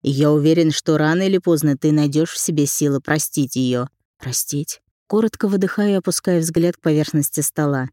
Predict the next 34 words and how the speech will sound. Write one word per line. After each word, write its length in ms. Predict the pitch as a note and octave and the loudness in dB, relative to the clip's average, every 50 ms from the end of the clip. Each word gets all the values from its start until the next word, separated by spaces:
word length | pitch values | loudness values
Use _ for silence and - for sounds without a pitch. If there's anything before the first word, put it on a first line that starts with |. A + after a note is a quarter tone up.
| _ - | _ -4
ловя 320 | D3+ D3+ D3+ D3+ D#3 E3+ | 0 0 2 2 2 2
себя 260 | E3 - - D#3+ D3 C#3+ | 0 -2 -2 0 0 2
на 80 | C#3+ | 4
мысли, 320 | C#3 C#3+ C#3+ C#3 - - C3+ | 4 2 2 0 -2 -4 -4
что 240 | - - - D3 | -4 -2 -2 -2
сейчас 400 | C#3 - E3+ E3 - G#3+ G3+ - | -2 -2 -2 -2 -2 -4 -2 0
мой 160 | G#3+ G3 F#3+ F3+ | 0 0 0 0
мозг 320 | F#3 F#3+ F#3+ - - - | 0 0 -2 -4 -2 0
не 80 | F3+ D#3+ | 0 2
может 320 | D#3+ E3+ F3+ G3+ F#3 - | 2 2 0 -2 -2 -2
отыскать 480 | D3 C#3+ - D3 C#3+ - - D3+ C#3 C#3+ | -4 -2 -2 -4 -4 -2 -2 -2 0 2
ни 100 | C#3+ C#3+ | 2 2
один 280 | C#3+ C#3+ D3 C#3+ C#3+ | 2 2 2 0 0
поступок 400 | - C#3+ - - D3 C#3+ - - _ | -2 -6 -6 -6 -6 -8 -8 -12 _
Кортни, 520 | _ - F3 - - - D3+ C3+ C3 C#3 - _ | _ -2 -2 -2 0 0 0 0 0 -2 -4 _
который 320 | - E3+ - G3+ G3+ G#3 | -4 -2 0 0 0 2
требовал 440 | - G#3+ G3 G3 F#3+ G3 F#3+ F#3+ F#3 | 2 2 2 2 0 0 0 0 0
бы 200 | F3+ E3+ E3+ E3+ | 0 0 0 2
моего 400 | E3+ E3+ E3+ E3 D#3+ D3+ D#3 D3+ | 2 2 2 2 2 2 2 0
прощения. 760 | - D3+ D3 D3 - - - D3 C3+ C3 C3 B2+ B2 B2+ B2+ - _ _ _ _ _ _ | 0 -2 -4 -4 -4 -4 -2 0 0 2 2 0 -2 -4 -8 -12 _ _ _ _ _ _
Все 200 | - - G#3+ A3 | -4 0 2 2
ее 100 | A#3 A3 | 2 2
поступки 480 | - G3+ G3 - - A3 - - - | 0 -2 -2 -2 -2 -4 -2 -2 0
меркнут 540 | F3+ E3+ E3 E3+ F3+ - - F3+ D#3 C#3+ - | 2 2 2 2 0 -2 0 0 0 0 2
на 120 | D#3 D3 C#3+ | 0 0 0
фоне 300 | - - D#3 D3 D3 C#3+ | 0 0 0 0 2 0
причин 420 | - D3 C#3+ - - F#3 F3 E3+ | 0 -4 -4 -2 -2 0 2 2
и 60 | D#3 C#3+ | 2 2
обстоятельств, 800 | C#3 - - - - D3 D3+ E3 - D#3 C#3+ - - - _ _ | 0 -2 -4 -4 -2 0 0 -2 -2 -4 -4 -6 -6 -10 _ _
что 240 | - - - - F#3 | -14 -6 -4 -4 0
побудили 500 | - F#3 E3 E3+ F3 E3+ D#3+ D#3+ D#3 D3+ | 0 2 2 4 4 4 4 4 4 4
ее 320 | D3+ D3 C#3+ D3 D3 D3 D3 | 4 4 4 2 2 2 0
это 160 | D3 - D#3 | 0 0 -2
сделать. 580 | D#3 D#3+ D#3+ D#3 D3 C#3 B2+ B2 B2 - - | -2 0 0 0 0 0 0 -2 -4 -6 -10